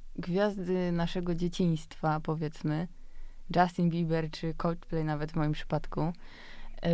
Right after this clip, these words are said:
y, zaczynają się powoli kończyć i to jest takie dosyć smutne, bo mam wrażenie, że oni już nie mają pomysłów na to, co mogliby przygotować, żeby to naprawdę było fajne. I jest mi z tego powodu przykro, chociaż wiem, że teraz też się naraziłam pewnie wielu osobom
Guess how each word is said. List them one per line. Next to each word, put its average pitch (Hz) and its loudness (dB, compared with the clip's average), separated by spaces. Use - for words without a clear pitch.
y, - 0
zaczynają 233 4
się 226 2
powoli 202 4
kończyć 277 0
i 196 -8
to - 0
jest 196 2
takie - 2
dosyć 196 -2
smutne, - -2
bo 185 2
mam 196 4
wrażenie, 208 0
że 202 -2
oni 202 0
już 208 -6
nie 196 -2
mają 233 0
pomysłów 175 -2
na 156 4
to, 156 0
co 156 0
mogliby 147 0
przygotować, 147 -2
żeby 156 0
to 165 4
naprawdę 160 0
było 156 0
fajne. 151 -4
I 175 4
jest - -2
mi 156 4
z 156 -8
tego 156 0
powodu 147 -2
przykro, - -4
chociaż 156 2
wiem, 160 4
że 156 4
teraz 151 0
też 151 0
się - 0
naraziłam 143 2
pewnie 147 0
wielu 147 0
osobom 170 4